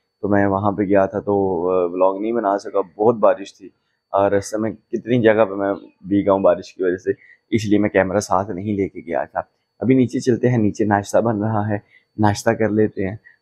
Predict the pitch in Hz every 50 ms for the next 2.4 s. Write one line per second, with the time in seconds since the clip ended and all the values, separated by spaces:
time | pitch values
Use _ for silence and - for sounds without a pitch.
0 | _ _ - 113 98 87 107 - - 110 95 101 104 104 - - 95 95 92 -
1 | - 101 92 92 101 101 90 95 101 98 95 101 101 95 98 95 - - 104 -
2 | - - - 92 101 113 -